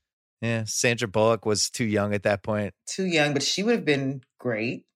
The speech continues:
Speaker 2: Julia, I think, was too big of a star at that point.
Speaker 1: Mm-hmm.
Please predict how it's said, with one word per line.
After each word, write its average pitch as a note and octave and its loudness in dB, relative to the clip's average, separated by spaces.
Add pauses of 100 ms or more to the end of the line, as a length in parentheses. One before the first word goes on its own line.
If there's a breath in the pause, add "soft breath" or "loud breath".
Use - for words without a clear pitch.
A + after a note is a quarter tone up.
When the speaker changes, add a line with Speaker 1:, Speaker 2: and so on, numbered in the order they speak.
Speaker 2:
Julia, E3+ 8
I C#3+ 10
think, C3 2
was B2 0
too C3+ 0
big A2+ 4
of G#2 -2
a F#2+ -2
star G2+ 4
at F#2 0
that F2+ -2
point. - -2
Speaker 1:
Mm-hmm. D3 -6